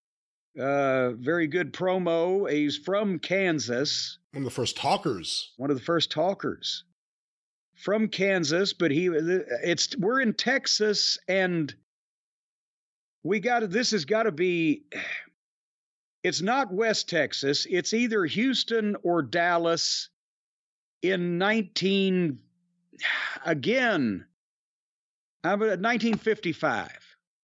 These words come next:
Speaker 2: You should have went with West Texas, 'cause at least it was pointed the right direction.
Speaker 1: Seriously?
Speaker 2: The date, Wednesday, March fifth, nineteen fifty-two.
Speaker 1: Oh, God damn it.
Speaker 2: The Olympic Auditorium, Los Angeles, California.
Speaker 1: Son of a bitch.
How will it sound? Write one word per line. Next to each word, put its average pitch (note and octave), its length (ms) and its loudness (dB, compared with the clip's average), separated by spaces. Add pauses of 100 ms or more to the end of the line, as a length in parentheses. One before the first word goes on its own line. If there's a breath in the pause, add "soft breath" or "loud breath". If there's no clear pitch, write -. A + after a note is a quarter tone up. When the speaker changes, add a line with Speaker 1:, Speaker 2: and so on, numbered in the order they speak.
(720)
Speaker 2:
You C#3+ 80 -12
should A3+ 160 2
have A#3+ 80 4
went G#3+ 160 2
with E3+ 100 2
West D3 320 0
Texas, F#3+ 400 0
'cause D#3 160 -4
at C#3+ 80 -2
least D#3 220 0
it D#3+ 60 2
was B2+ 180 0
pointed D#3 400 -4
the B2 80 0
right C3 200 2
direction. G#2+ 600 0
Speaker 1:
Seriously? E4 1000 0 (380)
Speaker 2:
The E3 100 0
date, A3 340 -2
Wednesday, G#3 500 0
March F#3+ 440 0
fifth, D#3 500 -2 (500)
nineteen G3 560 0
fifty-two. E3 1080 0 (240)
Speaker 1:
Oh, D#4+ 220 2
God A3+ 300 2
damn C3 240 0
it. - 100 -12
Speaker 2:
The E3 160 0
Olympic A3+ 400 2
Auditorium, F#3 720 0
Los D3 280 2
Angeles, D3 440 0
California. G#2 520 -6
Speaker 1:
Son E4+ 460 2
of E4+ 100 0
a E4+ 100 4
bitch. B3 880 -2